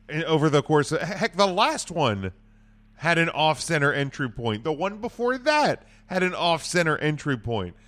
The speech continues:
Go ahead. Go ahead and look back on the history of Monday Night Raw set.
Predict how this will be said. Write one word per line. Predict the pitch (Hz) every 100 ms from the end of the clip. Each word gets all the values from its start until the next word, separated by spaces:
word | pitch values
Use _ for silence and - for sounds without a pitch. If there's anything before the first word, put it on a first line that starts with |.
| - -
Go | 262
ahead. | 262 233 123 - - -
Go | 240
ahead | 269 294
and | 254
look | 247 -
back | 254 226
on | 226
the | 196
history | 180 185 180
of | 165
Monday | 143 160
Night | 156 147 135
Raw | 135 131
set. | 113 98 95